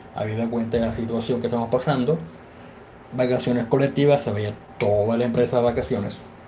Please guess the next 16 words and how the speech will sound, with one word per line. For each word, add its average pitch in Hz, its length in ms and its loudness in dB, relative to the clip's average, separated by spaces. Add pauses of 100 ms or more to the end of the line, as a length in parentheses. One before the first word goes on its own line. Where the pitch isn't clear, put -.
(260)
o 147 200 6
vacaciones 120 760 4
anuales 120 280 2
para 107 180 0
aquellas 104 340 -2
personas 117 460 2
que 98 240 -4
ya 107 300 2
cumplieron 113 600 2
el 104 160 -2
año 107 280 0
de 110 60 2
trabajo 120 440 4
en 127 80 2
la 131 40 0
empresa 123 380 2